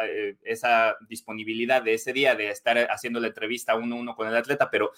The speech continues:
tienes que hacer otra en, en ese momento con alguien que está entrenando en otro, en otro lugar, lo puedes hacer ahí mismo donde estás, te subes, te subes al, al, al carro, prendes la computadora y, y lo haces mientras tengas una opción de, de Wi-Fi. Y sobre todo,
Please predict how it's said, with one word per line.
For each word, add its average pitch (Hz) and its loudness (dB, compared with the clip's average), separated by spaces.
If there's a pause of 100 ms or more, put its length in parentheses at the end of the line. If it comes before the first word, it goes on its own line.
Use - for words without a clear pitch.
(220)
tienes 139 4
que 131 4
hacer 139 6
otra 147 6
en, 113 0
en 117 -2
ese 131 0
momento 135 2
con 117 0
alguien 127 2
que 123 -4
está 120 0
entrenando 131 2
en 131 0
otro, 135 0
en 127 -2
otro 139 -2
lugar, 135 6
lo 160 6
puedes 170 6
hacer 160 6
ahí 156 6
mismo 156 2
donde 123 2
estás, 180 4
te 127 -2
subes, 143 2
te 104 -12
subes 135 2
al, 113 2
al, 107 -6
al 110 -4
carro, 165 4
prendes 131 0
la 117 -2
computadora 135 0
y, 127 -6
y 110 -10
lo 127 4
haces 120 0
mientras 107 -12
tengas 131 -2
una 135 -6
opción 131 -6
de, 123 2 (320)
de 113 2
Wi-Fi. 131 6
Y 143 4
sobre 139 4
todo, 190 6